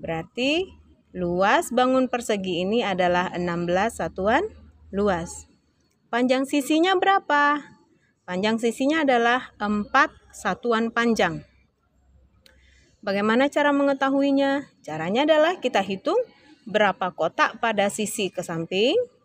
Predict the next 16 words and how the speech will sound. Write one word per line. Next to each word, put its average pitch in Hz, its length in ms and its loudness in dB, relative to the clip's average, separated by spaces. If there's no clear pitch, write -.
berapa 190 400 -2
kotak 208 320 -2
pada 208 240 0
sisi 233 640 -4
ke 170 80 -4
bawah. 151 400 -4
Ke - 80 -8
samping 277 400 2
kita 294 160 4
hitung, 226 320 2
satu, 294 560 -4
dua, 277 400 4
tiga, 220 320 0
empat. 185 560 2
Ke 277 80 -4
bawah, 302 240 6